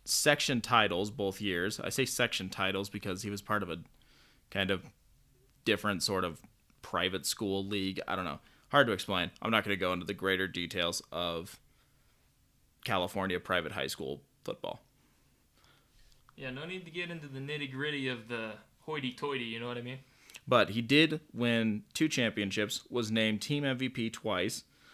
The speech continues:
Speaker 1: was named league M V P a senior year, and was named to all conference teams both years.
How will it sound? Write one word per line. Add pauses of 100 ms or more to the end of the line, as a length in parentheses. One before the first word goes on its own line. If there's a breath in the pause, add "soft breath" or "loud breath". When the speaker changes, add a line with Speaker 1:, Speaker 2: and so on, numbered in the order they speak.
(160 soft breath)
Speaker 1:
was
named
league
M
V
P
a
senior
year,
and
was
named
to
all
conference
teams
both
years.